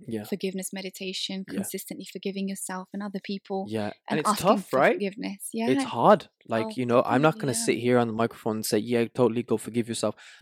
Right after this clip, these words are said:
Speaker 1: No, it's a process.
Speaker 2: Of
Speaker 1: You
Speaker 2: course,
Speaker 1: know,
Speaker 2: yeah.
Speaker 1: it's, it's, it's as long as you, as long as you can, within what capacity you can,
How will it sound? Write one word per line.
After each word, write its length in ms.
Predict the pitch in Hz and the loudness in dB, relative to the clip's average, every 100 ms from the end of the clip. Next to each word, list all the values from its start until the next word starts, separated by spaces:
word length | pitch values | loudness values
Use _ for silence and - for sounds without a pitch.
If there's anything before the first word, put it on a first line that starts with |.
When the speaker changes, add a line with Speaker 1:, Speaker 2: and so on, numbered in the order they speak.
| - | 0
Speaker 1:
No, 140 | 110 | 0
it's 180 | 131 - | 0 0
a 60 | 127 | -2
process. 640 | - 117 110 98 95 - - | 2 2 2 -2 -6 -8 -14
Speaker 2:
Of 80 | - | -14
Speaker 1:
You 100 | - | -10
Speaker 2:
course, 260 | 220 214 | -4 -2
Speaker 1:
know, 100 | 208 | 0
Speaker 2:
yeah. 80 | 220 226 | 0 0
Speaker 1:
it's, 180 | 208 - | -2 -4
it's, 380 | 110 - - - _ _ - | -6 -4 -8 -10 _ _ -12
it's 180 | - - | -12 -8
as 140 | 120 | -6
long 220 | 123 127 | -4 -2
as 120 | 127 120 | -2 -2
you, 200 | 113 - | -4 -4
as 160 | 113 113 | -8 -6
long 200 | 123 135 | -6 -6
as 120 | 127 | -6
you 60 | 120 | -6
can, 320 | - - 110 | -8 -10 -8
within 340 | 107 107 113 104 | -6 -6 -6 -4
what 180 | 101 - | -6 -6
capacity 520 | 120 107 104 110 - | -10 -8 -6 -6 -6
you 220 | 98 98 | -8 -10
can, 240 | - 101 | -12 -16